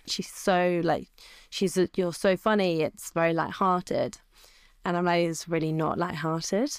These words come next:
I mean, some of it can be, and, and some of it really is, but most of it is,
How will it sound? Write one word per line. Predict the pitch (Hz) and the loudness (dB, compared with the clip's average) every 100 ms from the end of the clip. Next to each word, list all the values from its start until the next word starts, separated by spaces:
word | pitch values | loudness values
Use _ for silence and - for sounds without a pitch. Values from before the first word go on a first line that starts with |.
| - - | -14 -4
I | 208 | 2
mean, | 226 220 | 2 0
some | - - - 226 | -10 -6 2 2
of | 208 | 4
it | 180 - | 2 0
can | 180 156 | -2 -4
be, | 156 127 117 208 _ _ - | -2 -2 -4 -6 _ _ -2
and, | 175 170 160 | 0 2 0
and | 170 | -2
some | - 175 | -2 -2
of | 165 | 0
it | 165 | 0
really | 165 165 165 | 0 -2 0
is, | 160 151 160 160 - _ - - - | 2 0 -2 -6 -16 _ -20 -20 -8
but | - | -2
most | 180 185 170 - | 0 2 0 -2
of | 175 | 0
it | 165 135 | 2 2
is, | 160 - - | 0 -6 -14